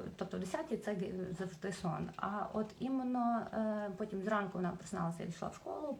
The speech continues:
потім вона йшла, приходила з школи, йшла на гурток, там обідала, йшла на гурток, після гуртка приходила, робила домашнє завдання,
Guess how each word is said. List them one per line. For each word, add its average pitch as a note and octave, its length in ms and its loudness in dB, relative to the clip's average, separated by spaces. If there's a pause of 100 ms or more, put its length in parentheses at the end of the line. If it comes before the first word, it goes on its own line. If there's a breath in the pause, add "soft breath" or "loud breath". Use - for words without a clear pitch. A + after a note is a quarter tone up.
потім F#3 440 0
вона F3+ 300 4
йшла, F3+ 420 4 (1200 loud breath)
приходила F#3 320 4
з F3+ 40 0
школи, E3+ 240 -4
йшла F3+ 280 0
на F3+ 100 4
гурток, A3+ 460 2 (500)
там E3 160 -2
обідала, F3+ 440 2
йшла F#3 260 0
на F#3+ 100 2
гурток, C#4 400 0
після G3 240 -8
гуртка F3+ 320 -2
приходила, D#3+ 460 -2
робила D#3+ 240 -2
домашнє G#3 360 0
завдання, E4 420 -2